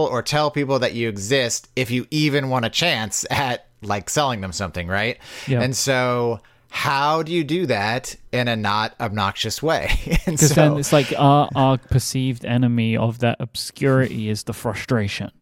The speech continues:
Speaker 2: Like, you
Speaker 1: Mm-hmm.
Speaker 2: don't wanna frustrate people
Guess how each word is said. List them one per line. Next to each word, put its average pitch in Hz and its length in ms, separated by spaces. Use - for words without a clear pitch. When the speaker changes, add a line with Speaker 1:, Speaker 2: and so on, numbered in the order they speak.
Speaker 2:
Like, 107 140
you 127 80
Speaker 1:
Mm-hmm. 113 80
Speaker 2:
don't 131 260
wanna 123 260
frustrate - 640
people - 540